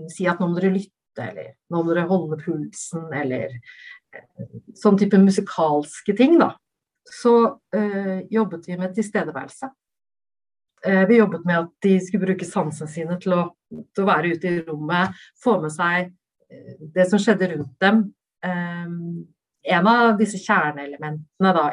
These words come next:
i, i musikkteater. Og så opplevde jeg at det særfaglige målet mitt om at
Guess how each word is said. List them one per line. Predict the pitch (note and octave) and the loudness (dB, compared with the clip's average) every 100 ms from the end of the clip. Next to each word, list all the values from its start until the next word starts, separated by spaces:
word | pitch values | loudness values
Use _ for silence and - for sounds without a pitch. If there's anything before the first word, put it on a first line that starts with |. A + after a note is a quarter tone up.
| - | -6
i, | - E3+ E3+ _ _ _ _ _ - | -10 -10 -10 _ _ _ _ _ -12
i | D#3+ | -4
musikkteater. | F3 F3 E3 E3 D#3 - G#3 G#3+ - _ _ _ _ _ _ _ _ _ _ _ - | -4 -4 -12 -12 -12 -2 0 0 -6 _ _ _ _ _ _ _ _ _ _ _ 2
Og | B3+ C4 | 2 2
så | - C#4+ G#3+ | 2 2 2
opplevde | - G#3 G#3 B3+ | 2 2 4 2
jeg | B3+ | 0
at | _ - _ _ | _ -20 _ _
det | - A3+ A3+ | 2 2 2
særfaglige | - C4+ A#3+ F3 D3 - E3+ D#3 G3+ | 0 2 4 4 2 2 0 2 2
målet | G3 D#3 D#3 F#3 | 2 0 -2 -2
mitt | B3 - _ - | -2 -4 _ -6
om | G3+ | -4
at | G3 | -6